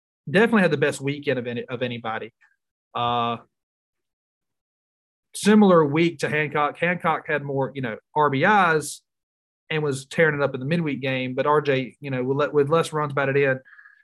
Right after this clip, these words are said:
still was dominating on the weekend, uh, and was the be-, probably the best player at the plate a-, all weekend for both teams. Um, I guess you could give that honor to Josh Pearson for L S U, but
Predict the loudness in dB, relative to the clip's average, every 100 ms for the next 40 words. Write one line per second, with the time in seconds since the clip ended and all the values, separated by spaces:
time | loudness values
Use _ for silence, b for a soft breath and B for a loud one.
0 | B _ -10 -6 2 4 4 4 2 2
1 | 0 2 0 -2 -4 -10 -6 -6 -4 -6
2 | -6 -8 _ _ _ b b -2 2 2
3 | 0 -2 -2 -2 -2 0 0 2 2 0
4 | 0 -2 0 0 -4 -4 -2 -2 -4 -14
5 | -18 _ 0 2 2 0 -4 -2 -2 -2
6 | -2 -12 -12 -18 -12 -6 -4 -4 -4 -4
7 | -4 -6 -6 -4 0 -2 -4 _ -4 -2
8 | -2 -2 -2 -2 -4 2 2 2 -4 -8
9 | -12 B B -4 -2 -2 -4 -6 -4 -4
10 | -6 _ _ _ _ _ _ _ _ -14
11 | -2 2 2 0